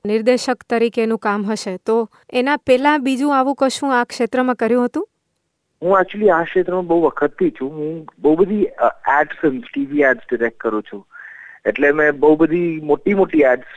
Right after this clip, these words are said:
Speaker 2: ડિરેક્ટ કરી. શાહરુખ ખાન સાથે નેરોલેક, વિરાટ કોહલી સાથે વિક્સ, પછી બીજી બધી બ્રાન્ડ, એચ સી એલ કે પાર્ક એવન્યુ ને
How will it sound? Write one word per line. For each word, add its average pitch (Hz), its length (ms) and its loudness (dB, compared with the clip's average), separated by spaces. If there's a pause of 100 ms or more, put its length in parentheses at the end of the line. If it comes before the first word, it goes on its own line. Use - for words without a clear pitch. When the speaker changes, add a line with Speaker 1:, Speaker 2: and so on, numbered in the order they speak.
Speaker 2:
ડિરેક્ટ 117 300 0
કરી. 139 220 -2 (500)
શાહરુખ 139 340 2
ખાન 139 200 0
સાથે 135 280 -4
નેરોલેક, 123 640 0 (560)
વિરાટ 123 240 0
કોહલી 127 240 -2
સાથે 131 240 -2
વિક્સ, 120 360 0 (840)
પછી 123 200 -2
બીજી 131 220 -6
બધી 135 180 2
બ્રાન્ડ, 127 420 0
એચ 131 160 2
સી 127 320 -6
એલ 117 380 0
કે 113 260 -6
પાર્ક 120 400 -2
એવન્યુ 113 580 -4
ને 113 220 -6